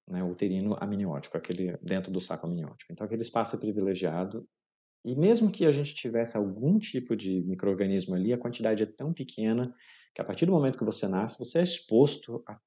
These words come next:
todas as bactérias que estão aqui do lado de fora. Então, já naquele processo do parto, é onde a gente é exposto a quantidades maciças de micro-organismos. É, e a partir daquele momento a gente daí tem ondas colonizatórias.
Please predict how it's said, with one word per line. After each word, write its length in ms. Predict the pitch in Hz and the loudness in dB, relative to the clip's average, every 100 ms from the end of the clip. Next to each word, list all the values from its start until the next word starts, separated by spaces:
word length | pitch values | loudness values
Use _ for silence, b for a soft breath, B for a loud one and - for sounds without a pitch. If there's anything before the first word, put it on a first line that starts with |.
| _ - | _ 8
todas 320 | 139 123 98 | 10 10 6
as 80 | 92 | 0
bactérias 400 | 101 - 98 98 | -4 -2 -4 -4
que 60 | |
estão 180 | - 104 | -6 -6
aqui 160 | 107 95 | -6 -4
do 120 | 98 | -2
lado 120 | 95 | -2
de 80 | - | -4
fora. 280 | - 73 - _ _ _ _ b b b b _ | -6 -6 -8 _ _ _ _ b b b b _
Então, 640 | 92 90 92 101 104 90 90 - | -14 -4 0 0 0 -2 -6 -6
já 360 | 92 98 113 | -2 4 6
naquele 300 | 117 104 104 | 4 4 2
processo 720 | 98 95 - 87 85 - - _ _ _ _ _ _ | 2 0 0 -6 -6 -8 -16 _ _ _ _ _ _
do 160 | 107 | -6
parto, 520 | 107 92 113 - - - _ _ - | 2 4 4 0 -14 -20 _ _ -10
é 120 | 92 | -6
onde 200 | 98 101 | -2 0
a 40 | 104 | 0
gente 260 | 104 92 | -2 -2
é 60 | 110 | 0
exposto 720 | 113 - 98 101 107 - - _ - 92 - | 0 0 2 2 0 -10 -18 _ -14 -14 -12
a 80 | - | -14
quantidades 580 | - 104 107 101 101 - | -8 -6 -2 -2 -2 -8
maciças 720 | 101 135 - 110 104 - - _ - | -6 -4 -4 -4 -4 -6 -12 _ -10
de 260 | 95 98 95 _ b b b b _ | -6 -6 -8 _ b b b b _
micro-organismos. 960 | 104 104 104 101 170 127 78 - - _ _ _ b b b b _ - | -8 -2 0 2 4 4 2 -4 -10 _ _ _ b b b b _ -2
É, 480 | 95 98 98 98 101 | 6 8 10 8 8
e 60 | |
a 40 | 160 | 6
partir 220 | 180 180 | 6 6
daquele 240 | 185 185 | 6 6
momento 380 | 160 139 123 127 | 6 4 4 0
a 20 | |
gente 260 | 123 131 - | -4 -6 2
daí 180 | 123 123 | 2 2
tem 140 | 135 | 2
ondas 320 | 107 110 107 | 4 6 4
colonizatórias. 920 | - 104 101 98 110 - - - - | 2 0 2 0 -2 -4 -8 -8 -12